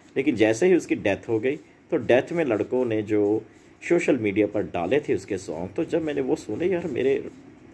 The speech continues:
होश उड़ गए। मैंने बोला, "यार, इस बंदे की कलम में दम था और सच्चाई थी।" इसीलिए तो लोग पागल हो गए हैं, पूरा वर्ल्ड पागल हो चुका है उसके पीछे। और जब मैंने उसके ऑस्ट्रेलिया की एंट्री देखी यार,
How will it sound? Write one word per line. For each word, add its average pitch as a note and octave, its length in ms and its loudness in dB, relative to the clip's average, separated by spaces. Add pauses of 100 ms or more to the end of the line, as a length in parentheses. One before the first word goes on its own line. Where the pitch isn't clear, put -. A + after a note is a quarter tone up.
(120)
होश E3+ 200 0
उड़ F2 120 -2
गए। E2+ 200 -4 (480)
मैंने C#3+ 160 -4
बोला, D#3 220 2
"यार, F3 140 4
इस E3+ 120 -4
बंदे A#2+ 280 0
की D#3 120 -6
कलम C3 260 0
में C3 200 -4
दम A2 200 -6
था C3 180 -6
और A2 180 -4
सच्चाई E2 380 -8
थी।" - 180 -16 (800)
इसीलिए G3+ 380 4
तो G3+ 80 4
लोग F3+ 240 4
पागल C3+ 340 6
हो E3 120 4
गए C#3 200 2
हैं, G2 140 -2 (480)
पूरा F3 200 6
वर्ल्ड C#3+ 280 4
पागल E3 360 2
हो C3+ 100 4
चुका A#2 280 -6
है A2 80 -4
उसके G2+ 220 -10
पीछे। F2 400 -10 (480)
और C#3+ 100 4
जब C3+ 180 6
मैंने D3+ 240 4
उसके D#3 220 2
ऑस्ट्रेलिया B2+ 520 2
की C#3+ 240 0
एंट्री G#2 340 -4
देखी G#2+ 400 2
यार, F#2 280 -2